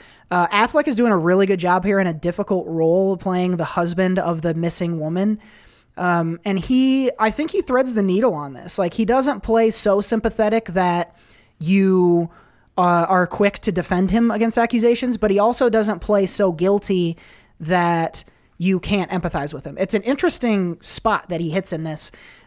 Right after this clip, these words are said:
Um, and just the, the tense nature of it, the, the realism in it,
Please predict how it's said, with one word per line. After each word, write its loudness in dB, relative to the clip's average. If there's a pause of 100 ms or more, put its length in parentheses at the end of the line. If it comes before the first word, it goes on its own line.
(120)
Um, -2
and 2
just -2
the, 2
the 0
tense -2
nature 0
of 2
it, 2
the, 0 (240)
the 0
realism 2
in 0
it, -2